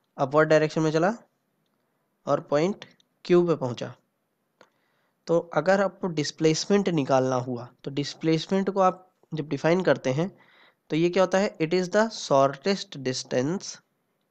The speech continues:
या फिर "minimal distance between initial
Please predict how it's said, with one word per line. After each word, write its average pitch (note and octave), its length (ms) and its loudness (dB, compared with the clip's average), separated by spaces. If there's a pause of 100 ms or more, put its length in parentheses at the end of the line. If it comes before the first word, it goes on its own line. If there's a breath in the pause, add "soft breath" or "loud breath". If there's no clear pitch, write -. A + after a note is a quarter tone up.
(240)
या C#3 80 -2
फिर C3 180 -4
"minimal C#3 540 2
distance D3 680 -4 (3000)
between C3+ 840 0 (1000)
initial D3+ 600 0